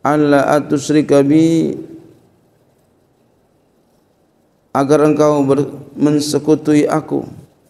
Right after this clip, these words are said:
agar engkau berbuat syirik kepadaku,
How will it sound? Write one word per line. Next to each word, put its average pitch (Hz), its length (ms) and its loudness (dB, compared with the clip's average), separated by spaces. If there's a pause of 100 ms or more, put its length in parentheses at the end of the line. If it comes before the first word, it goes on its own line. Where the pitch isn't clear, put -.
(360)
agar 143 400 2
engkau 147 480 0
berbuat 147 480 2
syirik - 480 -2
kepadaku, 143 640 2